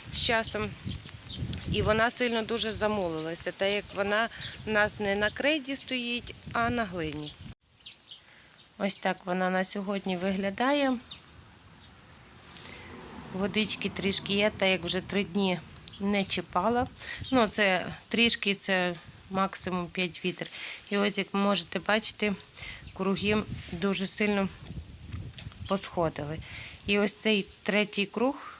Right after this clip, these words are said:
ось цей, починає його потихеньку вивертати. І з кожним днем все більше і більше вони сходять в сторону. Проблема така тяжка для нас.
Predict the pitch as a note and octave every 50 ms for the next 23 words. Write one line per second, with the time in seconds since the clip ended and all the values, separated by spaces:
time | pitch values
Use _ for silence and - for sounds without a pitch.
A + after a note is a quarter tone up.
0 | - A3 - F#3+ - - - G3+ F#3+ F#3 E3+ - - - - - - - - G#3
1 | G#3+ - - G3+ G#3 G3+ G#3+ A3+ G#3+ G3+ G3+ G3 G3 G3 F#3 G3+ G#3+ G#3+ G#3 -
2 | - - - - - - - - - G3 G#3 G3+ - G#3 - - G#3+ G#3+ G#3+ G3+
3 | - G#3 G3 - - - - - - - - - - - F#3+ G3 A3+ A3+ G3+ G3
4 | G#3 G#3 - - - F#3+ E3 D#3 D#3 - - F3 E3 - - - - - F#3+ G3+
5 | - - - G#3+ A3 G3+ G#3+ G3+ F#3 E3 F3+ G#3 A#3 B3+ B3+ A#3 - - F#3+ E3
6 | F3+ G3+ A3 A3 - G3 F#3+ F3+ - G#3 A3 A#3 - - A3+ A3 G3+ - - -
7 | - - - - - - - - - - - - - - - - - - - -
8 | F3+ F#3+ G3 G3+ G#3+ G#3 - - F#3+ F#3+ F#3 F3 F#3 F3+ - - - - - -
9 | F3+ E3 D#3+ D3 D3+ D3+ D3+ D3+ D#3+ D#3 - - - - - - - - - -
10 | - - - - - - - - - - - - - - - - - - - -
11 | - - - - - - - - - - - - - - - - - - - -
12 | - - - - - - - - - - - - - - - - F3 F3+ D#3+ F3+
13 | F#3+ F#3+ F3+ E3 E3 D#3+ - F3 E3 - E3+ E3 - - F#3 F#3 - - - C4
14 | C#4 C4 C4 B3+ B3 A#3+ A#3+ A#3+ A#3+ A#3 - - -